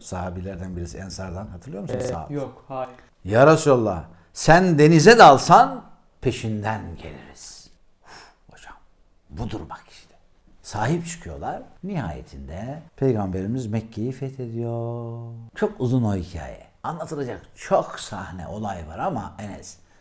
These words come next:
Speaker 1: şurası önemli. Peygamberimizin iki tane evi var Mekke'de.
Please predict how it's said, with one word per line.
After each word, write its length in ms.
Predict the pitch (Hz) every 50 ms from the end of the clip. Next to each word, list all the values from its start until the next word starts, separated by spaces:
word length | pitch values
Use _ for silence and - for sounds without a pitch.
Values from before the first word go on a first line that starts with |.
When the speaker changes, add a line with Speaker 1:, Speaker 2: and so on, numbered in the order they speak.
| _ -
Speaker 1:
şurası 580 | - - - - 220 - - - - - 95
önemli. 420 | 85 85 80 - - - - - - _ -
Peygamberimizin 640 | - 113 113 110 117 120 120 123 117 120 117 120 131
iki 180 | 131 123 - 127
tane 260 | - 76 82 107 143
evi 120 | 170 185
var 140 | 175 156 107
Mekke'de. 440 | 82 76 73 - - - 65 -